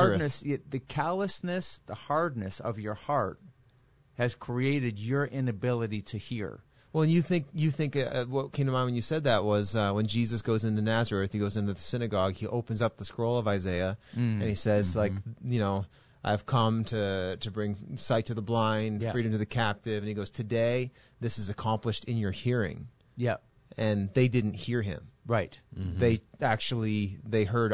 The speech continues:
Speaker 2: something else. They
Speaker 1: Mm-hmm.
Speaker 2: heard, they heard, "This is threatening us."
Speaker 1: Yeah.
Speaker 2: Or, "Who does this guy think he is?"
Speaker 1: Right.
Speaker 3: Mm-hmm.
Speaker 2: And they chased him, they chased him out.
Speaker 1: Right, which speaks to your point. That's what they wanted to hear.
Speaker 2: Right.
Speaker 1: They, they were, they were threatened,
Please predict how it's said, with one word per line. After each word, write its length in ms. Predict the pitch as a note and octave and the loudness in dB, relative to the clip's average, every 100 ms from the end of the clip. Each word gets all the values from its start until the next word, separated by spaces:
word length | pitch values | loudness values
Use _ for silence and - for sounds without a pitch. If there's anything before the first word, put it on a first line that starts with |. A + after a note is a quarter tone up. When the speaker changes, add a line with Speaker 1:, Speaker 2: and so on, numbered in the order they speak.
| - | -2
Speaker 2:
something 340 | - A#2+ G#2+ G2+ | -2 -2 0 0
else. 440 | G#2+ - - - | 0 -2 -8 -6
They 160 | A2+ G#2+ | 2 2
Speaker 1:
Mm-hmm. 100 | G#2+ | 4
Speaker 2:
heard, 380 | G#2+ G2+ F#2+ - - - - | 4 4 2 -4 -20 -20 -4
they 120 | B2 A2+ | 0 2
heard, 400 | A2+ G#2+ G2+ G2 | 4 4 2 0
"This 200 | B2 - | 0 2
is 120 | - | -2
threatening 440 | - A#2 G2 G2+ | 0 0 2 -2
us." 400 | F2 F2+ - - _ - | -2 -4 -6 -8 _ -4
Speaker 1:
Yeah. 140 | B2 | 0
Speaker 2:
Or, 240 | B2 G#2 F2+ | 4 4 4
"Who 180 | C#3 | 2
does 120 | B2+ A#2 | 2 2
this 140 | A#2 | 0
guy 180 | B2 G#2 | 0 0
think 220 | A2+ G#2+ | 0 -4
he 220 | A#2 G#2+ | -2 0
is?" 200 | G#2 - | 0 2
Speaker 1:
Right. 160 | A2 F2 | 0 0
Speaker 3:
Mm-hmm. 320 | F2 F#2 F#2 | -2 -2 -2
Speaker 2:
And 160 | G#2 G#2 | 0 0
they 120 | G#2 | 0
chased 420 | - B2 A#2 - | 0 -2 0 -2
him, 160 | G#2+ F#2+ | -4 -2
they 100 | A#2 | -4
chased 360 | - B2 A#2+ - | -2 0 2 2
him 120 | G2+ | 2
out. 300 | A2 F#2 - - | 4 4 0 0
Speaker 1:
Right, 200 | E3 A#2 | 2 2
which 200 | C#3+ - | -2 -4
speaks 320 | - D#3 - | -4 -4 -4
to 100 | C#3+ | -6
your 160 | E3 G#3 | -4 -4
point. 340 | - A#2+ A#2 | -2 -2 -2
That's 180 | D3 C#3+ | -4 -4
what 140 | D#3+ C#3+ | -6 -2
they 100 | C3 | -2
wanted 560 | A2+ B2 C3 C3 A2+ | -2 -2 -2 -2 -6
to 60 | A#2 | -4
hear. 400 | A2 E3 A#2 - _ _ - - | -4 -6 -6 -12 _ _ -20 -10
Speaker 2:
Right. 300 | G#2+ G2+ F2+ - - | 0 2 2 -4 -2
Speaker 1:
They, 220 | B2+ B2 | 2 2
they 320 | A2+ C#3+ C#3 | 2 2 4
were, 340 | B2 B2 A2 F#2+ | 4 2 2 2
they 140 | A#2 | 0
were 160 | G2+ G2+ | 0 -2
threatened, 840 | - - C3+ D3 D#3+ D#3+ E3 D3+ | -4 -2 0 0 -4 -6 -6 -10